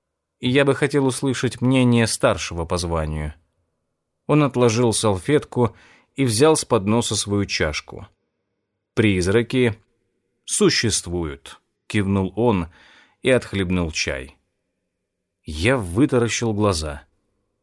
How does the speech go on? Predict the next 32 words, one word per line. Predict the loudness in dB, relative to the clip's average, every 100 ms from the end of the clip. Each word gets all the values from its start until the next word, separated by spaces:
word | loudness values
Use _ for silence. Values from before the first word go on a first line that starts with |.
| _ _ _
Нет, | 0 2 2
сам | 0 0 2
я | 2 4 4
никогда | 4 2 0 2 2
не | 2 2
верил | 2 2 2
ни | 2 0
в | -2
призраков, | -2 0 2 0 -2 -4 -6 -8 _
ни | 0 2 2
в |
фей, | -2 -4 0 2
ни | 4 2
в | 2
богов. | -2 -2 0 -2 -2 -10 _ _ _ _ _ _ -6
Но | -2 0
последние | 0 2 2 4 4 4
пару | 4 2 2
дней | 2 2 4
я | 2
как | 0 -4 -4
будто | -4 -4 -4
смотрел | 0 -2 0 0 -2
шоу | -2 0 0 0
иллюзионистов | 0 0 2 2 2 0 -2 -6 -8 _ -20 _ _ _ _ -4
и |
ждал, | 0 2 2 2
что | 0 -2
вот-вот | 0 0 0 0 2 2 2
откуда-нибудь | -4 -2 -2 2 4 4 0 -2
из-за | -2 0 2
занавески | 2 4 4 2 2 0 0